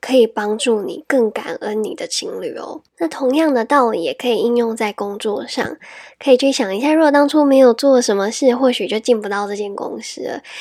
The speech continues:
这样可以让你更感恩现在所拥有的工作机会。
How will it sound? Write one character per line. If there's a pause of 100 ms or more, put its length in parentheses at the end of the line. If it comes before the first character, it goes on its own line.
(120)
这
样
可
以
让
你
更
感 (100)
恩 (180)
现
在
所
拥
有
的
工
作
机
会。